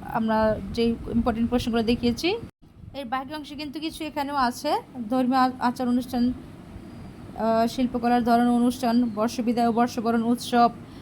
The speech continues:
এটা কিন্তু অনেক ইম্পর্টেন্ট, তোমরা কিন্তু খুব ভালো করে পড়ে নেবে। তারপর উৎসব আছে, জাতীয় দিবস উদযাপন আছে, তো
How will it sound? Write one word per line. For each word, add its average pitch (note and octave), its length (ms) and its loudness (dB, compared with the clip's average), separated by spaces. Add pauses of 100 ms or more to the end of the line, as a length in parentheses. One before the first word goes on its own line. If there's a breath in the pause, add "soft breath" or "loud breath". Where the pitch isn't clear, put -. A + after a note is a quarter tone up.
(200 loud breath)
এটা A#3+ 140 2
কিন্তু D4+ 220 2
অনেক C#4+ 260 4
ইম্পর্টেন্ট, A#3+ 440 4
তোমরা B3+ 180 4
কিন্তু B3+ 220 4
খুব A#3 200 -2
ভালো A3+ 220 4
করে A#3+ 160 2
পড়ে A#3 180 0
নেবে। B3 180 2
তারপর C4 280 2
উৎসব B3+ 240 0
আছে, A#3+ 240 4
জাতীয় A3+ 360 2
দিবস A#3+ 360 2
উদযাপন A#3 420 0
আছে, A#3 300 2 (520 loud breath)
তো - 40 -4